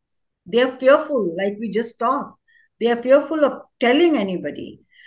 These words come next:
But the first thing they need to do is to speak up. So the victim needs to speak up and the society needs to listen to them. Once they come out and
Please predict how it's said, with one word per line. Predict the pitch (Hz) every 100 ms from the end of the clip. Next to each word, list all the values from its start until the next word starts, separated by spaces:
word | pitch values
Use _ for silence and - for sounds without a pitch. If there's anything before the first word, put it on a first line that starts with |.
| _ -
But | 262 - -
the | 262
first | 254 269 302
thing | 320 302
they | 254
need | 233 262 277
to | 233
do | 233 269
is | 233 233
to | - 269
speak | - - 262 277
up. | 269 302 294 _ _ _ _ _ _ _
So | -
the | 208 202
victim | 262 269 339 320
needs | 294 285 -
to |
speak | 240 - 233 233
up | 208 202 - - _ -
and | 233
the | 208
society | 202 214 214 220 220 262
needs | 226 226 -
to | 202
listen | 175 254 - 262
to | 196
them. | 156 139 131 131 _ _ _ _ _
Once | 175 202 262 269
they | 262 254
come | 240 240
out | - 196 214 233
and | - 196 202